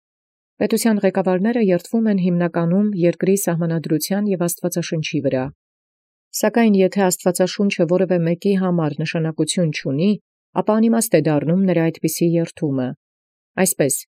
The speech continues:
երկու հազար տասներեք թվականին իր լիազորությունները դադարեցրած Ավստրալիայի առաջին և դեռևս միակ կին վարչապետը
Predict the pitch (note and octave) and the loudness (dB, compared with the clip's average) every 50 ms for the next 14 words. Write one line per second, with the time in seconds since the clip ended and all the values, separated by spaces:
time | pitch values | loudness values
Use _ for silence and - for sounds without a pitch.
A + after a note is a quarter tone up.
0 | _ _ - - F#3 F3+ - G#3+ G#3 G#3+ A3+ A3 - G#3+ G3+ - G3+ G3 G#3 G#3 | _ _ -4 0 0 2 2 2 2 2 0 0 -2 -2 -2 0 0 -2 -2 -4
1 | - - F3 F#3 F3+ - F#3 F3+ F3+ G3+ G#3+ G#3+ G3+ F#3 - E3+ E3 E3+ E3+ E3 | -4 -4 -2 -2 0 0 0 0 2 2 2 4 2 2 2 2 2 2 2 2
2 | E3+ F3 E3+ E3+ E3+ - F3+ E3+ D#3+ E3 F3 F#3 F#3+ F3+ D#3 E3+ E3+ E3+ F3+ F3 | 2 2 2 0 -2 -2 -2 -2 0 0 0 2 2 2 2 0 -2 -2 -2 -2
3 | F3+ F3 - - G3 F#3+ F#3 F#3 - - - E3 - - - - F3 E3+ E3+ E3 | -2 -2 -2 0 0 0 0 0 -4 -6 -6 -6 -6 -4 -4 -2 0 0 0 0
4 | E3 E3 E3+ E3 E3 E3+ F3 E3+ - - G3 F3+ D#3 D3 D#3 D3+ D#3 E3+ F3 E3+ | 2 2 2 2 0 0 -2 -2 -2 -2 0 0 2 0 0 0 0 0 0 0
5 | E3+ F3 - - F#3 F#3+ F#3+ F3+ E3+ - - _ - E3 D#3+ D#3 D#3 C#3+ D3 D3+ | 0 0 0 0 0 2 2 0 -2 -6 -8 _ -2 0 0 0 0 0 -2 -2
6 | - - E3 D3 - F#3+ G3+ - G#3+ | -2 -4 -4 -2 -2 -2 0 0 0